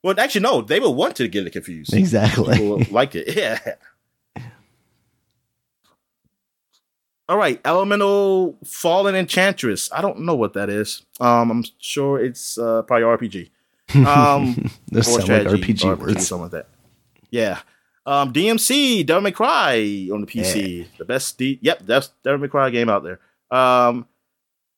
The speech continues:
Speaker 1: Air Conflicts, Pacific Carriers. I'm gonna say that's a strategy game
Speaker 2: Yeah, it sounds
Speaker 1: for
Speaker 2: like a
Speaker 1: World War
Speaker 2: boat
Speaker 1: Two.
Speaker 2: game.
Speaker 1: Um, and The Cave. You know The Cave.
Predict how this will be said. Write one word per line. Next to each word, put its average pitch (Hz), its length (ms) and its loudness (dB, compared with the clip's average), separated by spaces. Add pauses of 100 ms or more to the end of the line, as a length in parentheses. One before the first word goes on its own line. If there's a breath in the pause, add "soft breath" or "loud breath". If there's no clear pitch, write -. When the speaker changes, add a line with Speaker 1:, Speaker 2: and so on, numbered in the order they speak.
(140)
Speaker 1:
Air 165 200 2
Conflicts, 185 720 0
Pacific - 480 -2
Carriers. 104 1200 0
I'm 139 120 -20
gonna 131 180 -6
say 113 340 0
that's 107 320 2
a 95 80 2
strategy 95 460 0
game 90 480 -4
Speaker 2:
Yeah, - 180 0
it - 80 -4
sounds - 220 0
Speaker 1:
for - 80 -2
Speaker 2:
like - 20 0
a 98 80 0
Speaker 1:
World 95 40 -2
War 92 100 -4
Speaker 2:
boat 95 100 2
Speaker 1:
Two. 139 200 2
Speaker 2:
game. 95 400 4 (960 loud breath)
Speaker 1:
Um, 113 800 0
and 120 500 0
The 127 120 0
Cave. 110 920 0
You 107 220 -6
know 143 140 4
The 98 80 -2
Cave. 90 420 -6